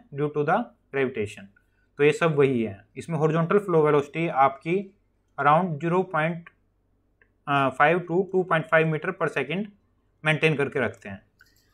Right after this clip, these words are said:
zero point five to two point five meter per second मेंटेन आपको वेलोसिटी करनी होती है इसके अंदर। Moving to the next control device, second control device के बारे में बात करते हैं।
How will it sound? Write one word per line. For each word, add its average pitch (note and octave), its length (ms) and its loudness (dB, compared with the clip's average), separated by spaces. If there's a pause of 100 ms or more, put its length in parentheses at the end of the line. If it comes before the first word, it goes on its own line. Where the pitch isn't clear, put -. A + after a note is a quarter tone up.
(140)
zero D3+ 200 4
point D#3+ 240 0
five D#3+ 300 6
to D#3+ 120 -2 (280)
two F3+ 180 2
point D3+ 220 0
five D#3 320 2
meter D#3 240 -4
per D#3+ 160 0
second D3+ 300 0
मेंटेन C#3+ 340 -4 (100)
आपको G3+ 340 -2 (320)
वेलोसिटी C#3 380 -2
करनी C#3+ 260 -4
होती G#2+ 280 -6
है G#2 60 -2
इसके - 180 -14
अंदर। F#2+ 160 -20 (800)
Moving D#3+ 280 -4
to E3+ 120 -4
the E3+ 140 4 (300)
next E3 260 -4
control C#3 380 2
device, G2+ 360 -6 (240)
second D3 320 -4
control D3+ 280 -2
device C#3+ 220 2
के D3 100 -6
बारे C3+ 180 0
में C3+ 80 -6
बात B2 200 0
करते B2 300 -12
हैं। D#3+ 120 -14